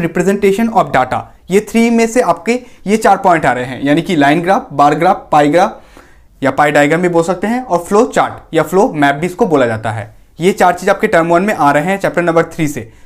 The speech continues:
साथ ही साथ आपका क्या, कोरोप्लेथ आ रहा है, डॉट मैप आ रहा है और आइसोप्लेथ मैप, ये तीन जो मैप है वो भी आएंगे, जिसके बारे में हम आगे डिस्कस करेंगे। और पहले से ही इसका वीडियो आपको, आ, जो हमारा प्लेलिस्ट है उसमें मिल जाएगा,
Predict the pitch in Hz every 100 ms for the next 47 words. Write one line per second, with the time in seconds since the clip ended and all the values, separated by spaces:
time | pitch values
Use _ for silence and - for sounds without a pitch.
0 | - 180 175 - 226 220 202 196 226 226
1 | 185 185 208 202 180 185 208 202 160 151
2 | 196 190 190 180 190 214 180 156 147 180
3 | 165 143 123 113 - - - 180 180 220
4 | 240 - _ - _ - 147 156 151 147
5 | - _ _ _ _ - 165 196 240 285
6 | 285 165 170 170 147 156 190 233 196 190
7 | 208 175 180 170 165 190 180 185 214 208
8 | - 165 190 233 240 226 226 185 156 196
9 | 254 - _ - - 147 190 226 285 -
10 | - 143 143 139 143 156 160 165 156 160
11 | 196 262 254 233 190 139 117 107 104